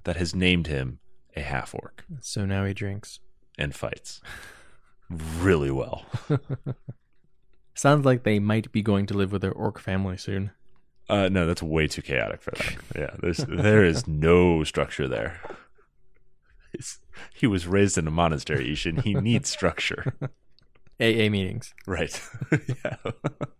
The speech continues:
Speaker 1: So what's your backstory?
Speaker 2: Uh, naturally, I'm going in the opposite direction.
Speaker 1: Because there are only two directions for us to go.
Speaker 2: Yeah,
Speaker 1: The
Speaker 2: pretty much.
Speaker 1: direction and the opposite. <laughs>
Speaker 2: She began as a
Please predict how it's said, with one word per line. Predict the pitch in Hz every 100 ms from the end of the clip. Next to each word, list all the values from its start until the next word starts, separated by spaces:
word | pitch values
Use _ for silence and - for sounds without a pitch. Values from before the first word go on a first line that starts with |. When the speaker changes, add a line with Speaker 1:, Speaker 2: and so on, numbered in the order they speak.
| - _ - _ _ - - _
Speaker 1:
So | - - 85 80
what's | 85 104 -
your | 135
backstory? | 73 - - - 85 -
Speaker 2:
Uh, | 110
naturally, | 117 120 131 151 156
I'm | 107 110
going | 107 107
in | 101
the | -
opposite | 131 156 113 104
direction. | - 85 95 - 113 131 - -
Speaker 1:
Because | 80 78 80
there | 78 78
are |
only | 80 92
two | 80 85
directions | 82 80 - 87
for | 90
us | 87
to | -
go. | 80 76 90
Speaker 2:
Yeah, | 107 110
Speaker 1:
The | 82
Speaker 2:
pretty | 82
much. |
Speaker 1:
direction | 82 85 - 95
and | 101
the | 92
opposite. | 76 85 - 104 - - - - - - -
<laughs> | 127 123 - - - - - _ _ -
Speaker 2:
She | - 160 135
began | 127 135 123 156 170 90 104 -
as | 110 107
a | 107 104